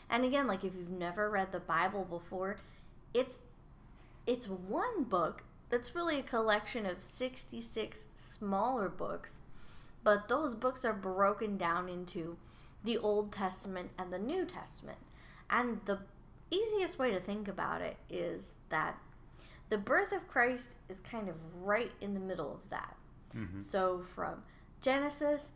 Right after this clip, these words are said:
Speaker 1: to Malachi, I think, is the last book in the
Speaker 2: Micah?
Speaker 1: Old T-, Testament.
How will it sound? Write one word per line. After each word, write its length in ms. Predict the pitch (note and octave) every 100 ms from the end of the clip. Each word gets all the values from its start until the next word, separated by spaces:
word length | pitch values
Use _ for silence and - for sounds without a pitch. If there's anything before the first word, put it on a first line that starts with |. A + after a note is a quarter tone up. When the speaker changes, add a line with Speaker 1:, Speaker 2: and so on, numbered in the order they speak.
| - - - -
Speaker 1:
to 420 | - G3+ F3 E3+ F3 E3+ F3
Malachi, 520 | F3+ F3+ G#3+ B3 B3 B3+
I 460 | C4 E4+ G4+ - -
think, 200 | D#4+ D#4 C#4
is 100 | C4+
the 120 | C4
last 400 | C4+ C#4 D4 A3+
book 140 | C#4 A3
in 40 |
the 60 | D#4
Speaker 2:
Micah? 280 | C4+ -
Speaker 1:
Old 220 | C#4+ C#4 -
T-, 80 | D4+ - - -
Testament. 500 | D4 D4+ - D#4